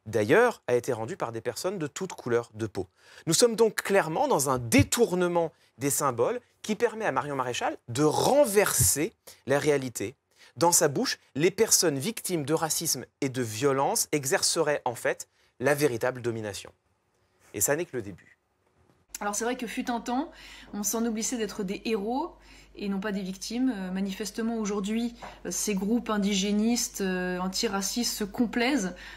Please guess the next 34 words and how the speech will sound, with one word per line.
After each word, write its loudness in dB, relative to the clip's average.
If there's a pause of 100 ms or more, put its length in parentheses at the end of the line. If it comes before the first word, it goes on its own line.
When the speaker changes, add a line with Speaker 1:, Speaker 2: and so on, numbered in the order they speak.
(100)
Speaker 2:
dans 0
ce 0
statut 0
pourtant -2
peu 0
flatteur, 2
euh, -2
de, -4
de -4
victime 2
éternelle. 0 (540)
Euh, 0
je 2
pense 2
que 0
ça 0
n'est 2
pas 2
anodin, 2
c'est -2
un 2
business 2
très -2
lucratif, -2
il -6
faut -2
bien 2
le 2
dire, 2 (480)
puisque 0
derrière 2
cette -2
position -2
victimaire, 0